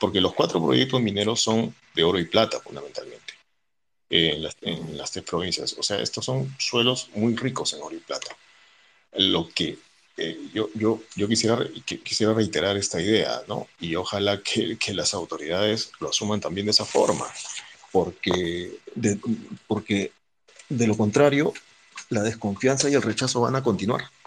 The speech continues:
Speaker 1: van a persistir, porque así lo han adelantado ya, lo han manifestado ya los, eh, dirigentes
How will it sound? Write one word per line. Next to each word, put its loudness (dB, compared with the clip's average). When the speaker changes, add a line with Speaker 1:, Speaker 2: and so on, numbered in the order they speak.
Speaker 1:
van 0
a -4
persistir, -4
porque -14
así 0
lo 0
han 0
adelantado 0
ya, 2
lo 0
han -4
manifestado -2
ya -2
los, -2
eh, -6
dirigentes 0